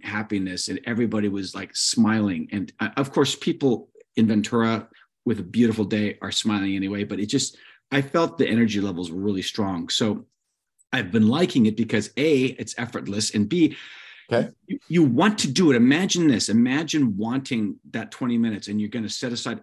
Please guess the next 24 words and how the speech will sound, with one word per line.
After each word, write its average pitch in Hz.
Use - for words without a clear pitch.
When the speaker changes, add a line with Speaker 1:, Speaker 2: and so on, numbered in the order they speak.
Speaker 1:
everything 135
to 127
do 101
it. -
Not 113
like 135
a 165
drug, 123
but 117
like 110
something 131
that 110
you're 107
tapping 110
into 107
that's 95
really 113
important, 101
that's 95
gonna 101
help 107
you 101
and 95
your, 95